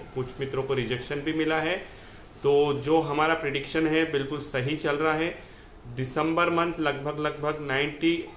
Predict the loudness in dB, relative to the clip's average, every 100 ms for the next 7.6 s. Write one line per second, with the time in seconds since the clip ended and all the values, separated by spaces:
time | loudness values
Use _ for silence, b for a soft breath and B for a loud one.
0 | -2 0 2 0 0 -4 -2 -4 -4 2
1 | 2 4 2 0 0 0 2 0 -4 B
2 | B B -2 4 6 6 2 2 0 2
3 | 4 4 4 2 0 0 2 2 4 2
4 | 2 -2 -2 0 2 2 2 0 -2 -6
5 | -14 -18 B B B -14 -6 -4 -4 -2
6 | 0 2 2 0 -2 0 2 2 2 0
7 | 0 0 2 0 -2 -6